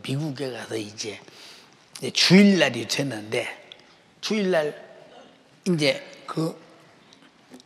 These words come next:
멕시코 사람들이 모여서 예배하는 그 예배당에 가서 예배를 하게 되는데, 가만히 앉았는데 혹시 여기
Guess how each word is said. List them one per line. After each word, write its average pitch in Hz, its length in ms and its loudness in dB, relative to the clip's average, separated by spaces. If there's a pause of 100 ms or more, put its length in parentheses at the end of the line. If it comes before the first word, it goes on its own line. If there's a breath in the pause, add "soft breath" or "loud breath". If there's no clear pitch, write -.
멕시코 139 800 -6
사람들이 127 920 -8 (440)
모여서 127 500 -6
예배하는 123 720 -6 (320 loud breath)
그 131 120 -12
예배당에 139 600 -2
가서 110 300 -8
예배를 117 480 -8
하게 113 220 -12
되는데, 107 720 -8 (960 loud breath)
가만히 254 540 4
앉았는데 214 1000 -2 (1080)
혹시 202 280 -4
여기 143 300 -2